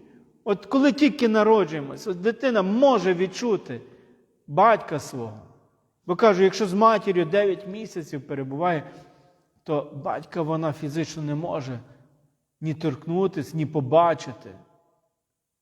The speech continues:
Але вона його знає. Тому що в моменті зачаття в дитину вкладається знання про неї,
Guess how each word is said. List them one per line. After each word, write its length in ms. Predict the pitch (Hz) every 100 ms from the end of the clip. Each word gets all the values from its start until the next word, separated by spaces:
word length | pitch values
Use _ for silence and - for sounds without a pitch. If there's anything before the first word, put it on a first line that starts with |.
| _ _ _ 135
Але 120 | 139
вона 320 | 135 143 139
його 220 | 127 117 123
знає. 520 | - 117 80 - _ _ _ _ _ _ _ _ _ _ _ _ _ _ _ _ _ _ _ _ _ _ _ _
Тому 260 | 156 156 151
що 200 | - 139 - _ _ _ _ _
в 40 | 165
моменті 480 | 160 160 151 147 139
зачаття 760 | 139 131 - 151 156 - 101 - _ _ _ _ _ _ _ _ _
в 40 | 127
дитину 440 | 131 127 156 160
вкладається 800 | 156 147 131 139 151 147 147 143
знання 560 | 123 139 139 143 139 127
про 140 | 120
неї, 300 | 113 107 95